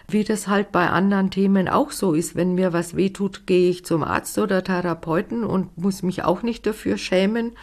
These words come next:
Und es sollte auch niemand sich schämen müssen, wenn er Hilfe in Anspruch nehmen muss von einer Beratungsstelle. Und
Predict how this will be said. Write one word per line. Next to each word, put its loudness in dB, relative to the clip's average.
Und 6
es 4
sollte 6
auch 2
niemand 4
sich -2
schämen 4
müssen, 2
wenn 4
er 2
Hilfe 4
in 2
Anspruch -2
nehmen 2
muss 0
von -2
einer 2
Beratungsstelle. -2
Und 4